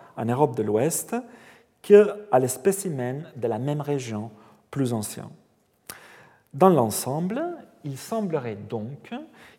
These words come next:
que dans la dernière partie de l'histoire des Néandertals, il y a eu un remplacement de la population de Néandertal. Et aussi, ils ont vu que les Néandertals qui ont contribué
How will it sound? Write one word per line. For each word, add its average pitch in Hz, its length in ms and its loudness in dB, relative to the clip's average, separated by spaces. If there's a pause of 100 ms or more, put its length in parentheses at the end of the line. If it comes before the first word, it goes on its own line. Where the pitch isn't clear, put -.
que 180 100 6
dans 147 200 4
la 151 140 2
dernière 226 460 -2
partie - 380 -10
de 147 100 -4
l'histoire 147 500 -4
des 127 80 -6
Néandertals, 120 840 -6 (380)
il 185 140 -4
y 190 80 6
a 180 60 4
eu 214 180 -2 (160)
un 143 120 0
remplacement 165 1080 -2
de 123 100 -6
la 131 100 0
population 131 520 -8
de 123 120 -6
Néandertal. 113 840 -10 (1900)
Et 185 120 8
aussi, 226 380 6
ils 202 220 0
ont 123 120 0
vu 151 320 -4
que - 160 -2
les 143 140 4
Néandertals 202 840 4
qui - 180 0
ont 226 120 2
contribué 180 880 -2